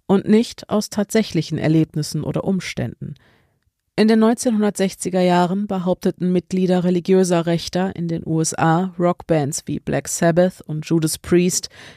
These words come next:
enthielten satanische Rückwärtsbotschaften, die jährlich Hunderte von Jugendlichen in die Homosexualität und den Suizid trieben.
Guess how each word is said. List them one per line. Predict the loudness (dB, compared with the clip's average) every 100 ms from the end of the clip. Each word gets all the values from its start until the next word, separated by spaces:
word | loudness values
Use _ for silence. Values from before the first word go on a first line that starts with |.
| _
enthielten | -4 2 2 2 0
satanische | -2 -2 0 0 0 0 0
Rückwärtsbotschaften, | 0 0 -2 -2 0 0 2 0 0 -4 -6 -6
die | -8 -4
jährlich | 2 4 2 0 0
Hunderte | 2 2 2 0 0
von | -2 -2
Jugendlichen | 2 2 2 0 -2 -2 -4
in | -4
die | -2
Homosexualität | 0 2 0 -2 -4 -2 0 0 0 2 2 2 -8 -20 -20 _
und | -2
den | 0 0
Suizid | 2 0 -2 -4 -4 -6
trieben. | -6 -6 -6 -12